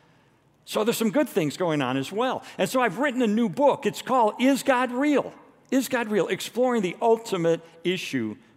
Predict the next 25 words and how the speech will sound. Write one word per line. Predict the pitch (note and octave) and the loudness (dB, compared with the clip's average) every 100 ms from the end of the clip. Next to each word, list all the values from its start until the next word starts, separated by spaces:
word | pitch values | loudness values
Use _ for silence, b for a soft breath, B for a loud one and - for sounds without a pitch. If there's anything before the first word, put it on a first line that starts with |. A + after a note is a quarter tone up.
| - | -6
of | C3 G#2 | -4 -2
life. | G#2+ F#2+ E2 - B B B B | -2 -2 -6 -16 B B B B
And, | D#3 E3 | -2 -2
and | F3+ F3+ | -2 -2
in | B3 C4 | 2 2
that | C4 A#3+ | 2 0
book, | A#3 A3+ | -2 0
I, | F#3+ | -2
I, | F#3 F#3 - | -4 -4 -4
I | F#3 | -2
make | F#3 A#3+ - | 0 0 -2
the | F3 | -6
case | - - - C4+ F#3+ - - - | -6 -8 -4 -2 -2 -4 -10 -10
from | - D3+ | -6 -6
science, | - - G#3+ G3+ C#3+ | -4 -4 -2 0 -2
from | - C3 | -2 -4
history | B2+ G#3 - E3 C3 | -2 -4 -4 -2 -2
and | A#2 | -2
so | B2+ | -4
forth, | A2+ C3 B2 - - - | -2 -2 -4 -6 -14 -4
that | A#3+ | 0
yes, | C4 C#4 - | 2 0 0
God | - B3 A#3 | 0 0 0
is | G#3+ A#3 - - | 0 -2 -4 -8
real. | F3 A3 D#3 G#2 | -2 0 2 0